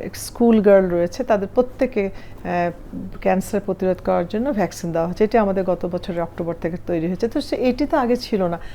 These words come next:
আগে আমাদের অ-, নির্ভর করতে হতো বিদেশি, আহ, গার্ডাসিলের উপরে। That was very expensive। কিন্তু এখন সরকার নিজে দিচ্ছেন। সুতরাং এটিও আমাদের আরেকটি, মানে, উন্নয়নের দিকে যাওয়ার যাত্রা। আর মায়ের মৃত্যু হার বলেছি।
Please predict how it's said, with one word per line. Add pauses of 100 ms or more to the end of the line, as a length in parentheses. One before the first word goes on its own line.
(120)
আগে
আমাদের
অ-, (360)
নির্ভর
করতে
হতো
বিদেশি, (340)
আহ,
গার্ডাসিলের
উপরে। (240)
That
was (200)
very
expensive। (280)
কিন্তু
এখন
সরকার
নিজে
দিচ্ছেন। (360)
সুতরাং
এটিও
আমাদের
আরেকটি, (440)
মানে, (140)
উন্নয়নের
দিকে
যাওয়ার (300)
যাত্রা। (300)
আর
মায়ের
মৃত্যু
হার
বলেছি।